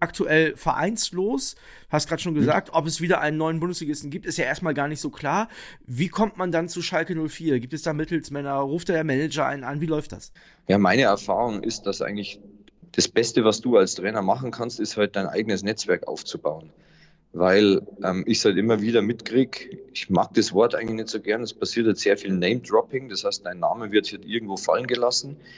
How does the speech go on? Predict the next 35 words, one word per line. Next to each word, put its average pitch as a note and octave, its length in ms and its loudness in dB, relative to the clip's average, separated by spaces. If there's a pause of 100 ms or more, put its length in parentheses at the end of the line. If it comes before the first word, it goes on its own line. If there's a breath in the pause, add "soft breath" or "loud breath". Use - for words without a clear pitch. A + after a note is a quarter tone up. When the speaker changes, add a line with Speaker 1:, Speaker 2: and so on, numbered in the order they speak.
(340 loud breath)
Speaker 2:
Meistens A2 460 2
in A2+ 80 -2
einer A2 120 2
Situation, G#2+ 680 -2
wo F#2+ 160 -4
es - 140 -4
eh A2+ 160 0
schon A2+ 440 2 (500 loud breath)
brennt, A#2 340 4
in A#2+ 140 2
Anführungszeichen, A#2 760 -2
bei G#2 120 4
den G2+ 140 -2
anderen A2+ 340 0
Vereinen, G#2+ 560 -4
wo F#2+ 140 4
eh A2+ 200 2
schon A2 140 4
der E2 140 4
Entscheidungsprozess F#2+ 960 -4
weit F#2 260 -4
ist, A2 160 -4
weil F#2+ 100 6
die F#2+ 140 -6
meisten F2+ 400 -2
Vereine G2+ 340 -2
natürlich G2 380 -2
nicht G#2+ 200 -4
sagen, A2 200 2
ich - 580 -8
verstelle F2+ 320 2
jetzt G2 160 4
einen E2 80 -12
Trainer G2 300 4
frei F#2 360 2